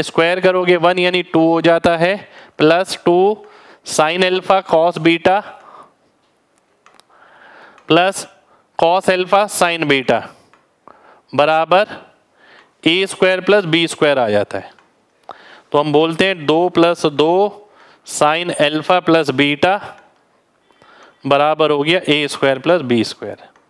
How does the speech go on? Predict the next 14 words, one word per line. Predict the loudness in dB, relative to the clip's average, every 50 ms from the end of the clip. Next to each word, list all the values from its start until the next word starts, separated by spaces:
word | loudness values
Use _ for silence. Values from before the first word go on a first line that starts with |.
| _ _ _ _ _ _ -20 -20 _ _ -20 -20 -20 -20 -20 _ _ _ -4
ये | -2 0
वो | 0 0 0
दस | 2 0 -2 -2 -2
प्रॉपर्टी | 0 0 0 0 0 0 0 0 -2 -2
हैं | -2 -2 -2 -2
जिन | -2 -2 0
पे | 0 0
बहुत | 0 0 0 0 0
सारे | -2 -2 0 -2 -2
क्वेश्चन | -2 -2 -2 -2 -2 -2 0
आ | 0 0
रहे | 0 0 -2 -2
हैं। | -2 -2 -2 -4 -8 -14 -20 -20 -20 -20 -20 -20 -20 -20 _ _ _ _
देखिए, | -2 -2 0 0 -2